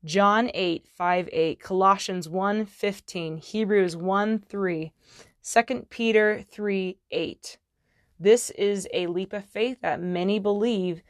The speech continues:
they have made when they say, quote, "Jesus is God."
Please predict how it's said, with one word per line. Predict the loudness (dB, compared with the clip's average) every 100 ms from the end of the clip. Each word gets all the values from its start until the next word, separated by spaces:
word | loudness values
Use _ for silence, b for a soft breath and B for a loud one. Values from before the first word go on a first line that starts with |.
| b b
they | 0 0
have | 2 0 0
made | -2 -2 0 0 -2
when | -6 -6 -4
they | -2
say, | -2 -2 0 0
quote, | -2 -2 -2 -2
"Jesus | -6 -4 -2 -2
is | 2
God." | 4 4